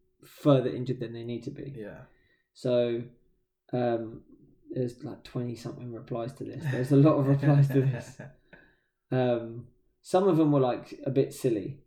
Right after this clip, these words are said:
Speaker 2: Yeah.
Speaker 1: Uh, some of them weren't. Like, I'll give you one of them. A woman wrote, um, "I took, uh, three female empowerment, um, self-defense courses, plus several years of,"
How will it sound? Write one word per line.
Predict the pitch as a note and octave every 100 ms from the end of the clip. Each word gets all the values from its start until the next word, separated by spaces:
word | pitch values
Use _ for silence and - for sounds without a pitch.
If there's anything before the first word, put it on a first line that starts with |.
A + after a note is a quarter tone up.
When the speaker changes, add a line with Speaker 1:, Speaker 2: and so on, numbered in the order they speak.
| _
Speaker 2:
Yeah. | G#2+ A#2
Speaker 1:
Uh, | B2 G#2
some | C#3 F3
of | D#3
them | D3
weren't. | C#3 A#2+ G2+
Like, | G#2+ G#2 -
I'll | - C3+
give | B2+ C3
you |
one | B2 A#2+
of | A2+
them. | A2 C3+ - _ _ _
A | -
woman | B2 B2+
wrote, | A#2+ A#2+ A#2 - _ -
um, | A#2 A2 A#2 C#3+ -
"I | -
took, | - C3 - D3 _ _ _
uh, | A#2+ A2+ -
three | - C#3+ D3
female | C#3+ C#3 C3+ B2+
empowerment, | A#2+ B2+ A#2+ A#2 A2+ - _ _ _ _ _ _ _
um, | A#2 A#2 A2 A#2 A#2 -
self-defense | - B2 A#2+ C#3 - -
courses, | - A#2 A#2 -
plus | - - C3+ - -
several | - - C#3+ C#3
years | B2+ B2 A#2+
of," | A#2 A2+